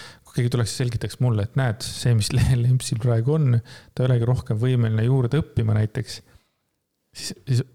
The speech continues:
suure tõenäosusega mingi ala, alateadvus hakkakski nagu siis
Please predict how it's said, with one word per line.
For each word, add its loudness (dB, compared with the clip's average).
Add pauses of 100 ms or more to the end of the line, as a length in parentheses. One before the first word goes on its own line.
(140)
suure 2
tõenäosusega 2
mingi 2
ala, 0 (1300)
alateadvus 0
hakkakski -4
nagu 2
siis -2